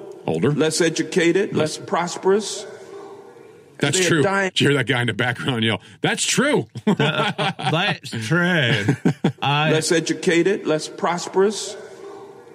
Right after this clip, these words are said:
Speaker 2: and they are dying early.
Speaker 1: What?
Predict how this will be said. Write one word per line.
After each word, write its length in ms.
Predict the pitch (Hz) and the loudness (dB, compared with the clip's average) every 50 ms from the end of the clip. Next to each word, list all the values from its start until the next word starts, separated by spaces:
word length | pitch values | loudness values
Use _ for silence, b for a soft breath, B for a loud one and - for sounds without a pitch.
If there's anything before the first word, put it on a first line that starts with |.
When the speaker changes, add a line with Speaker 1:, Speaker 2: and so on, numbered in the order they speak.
| - - - - - - - | -20 -20 -20 -20 -20 -12 -6
Speaker 2:
and 140 | - 147 156 | -2 0 2
they 100 | 185 185 | 2 2
are 60 | 170 156 | 2 2
dying 520 | 139 - 196 190 196 196 190 185 180 - | 0 0 0 2 2 2 2 2 0 0
early. 480 | - 208 214 220 208 175 139 101 - - - - - - - - - - - - - - - | 2 2 4 4 6 4 4 4 2 0 -4 -10 -12 -12 -12 -14 -14 -14 -16 -16 -10 -4 0
Speaker 1:
What? 200 | 123 180 190 | 0 0 0